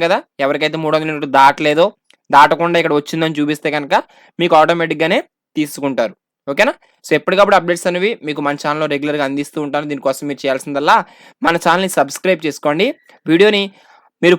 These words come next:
పూర్తిగా చూసిన ప్రతి ఒక్కరు కూడా ధన్యవాదాలు. ఇంకేమైనా డౌట్స్ ఉంటే కనుక కామెంట్ సెక్షన్‌లో కామెంట్ చేయండి. ఇంకా చాలామంది డౌట్స్ అడుగుతూ ఉన్నారు, "సార్, ఇలాగా ఈ యొక్క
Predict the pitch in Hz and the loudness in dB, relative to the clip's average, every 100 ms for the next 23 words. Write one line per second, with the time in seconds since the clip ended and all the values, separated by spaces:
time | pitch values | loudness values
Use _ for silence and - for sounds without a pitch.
0 | 180 208 214 214 196 175 170 175 175 175 | 4 4 4 0 -2 -2 0 0 0 0
1 | 165 156 156 156 165 165 151 185 196 156 | 0 -2 0 0 0 0 2 2 0 2
2 | 156 196 - 214 156 123 110 139 233 _ | 4 4 0 -4 -2 -2 -4 -4 -6 _
3 | _ _ _ _ _ _ _ 160 185 208 | _ _ _ _ _ _ _ 4 4 4
4 | 190 202 214 170 156 170 160 127 104 92 | -4 -4 0 2 2 0 -4 -6 -6 -14
5 | _ _ _ _ 190 240 208 226 233 240 | _ _ _ _ -10 0 4 4 4 0
6 | 226 185 202 - 180 175 185 170 147 120 | 2 4 4 4 0 2 0 0 -2 -4
7 | _ _ _ _ _ - 196 196 196 190 | _ _ _ _ _ 2 4 6 4 6
8 | 180 - _ _ - 160 165 | 4 0 _ _ 2 4 4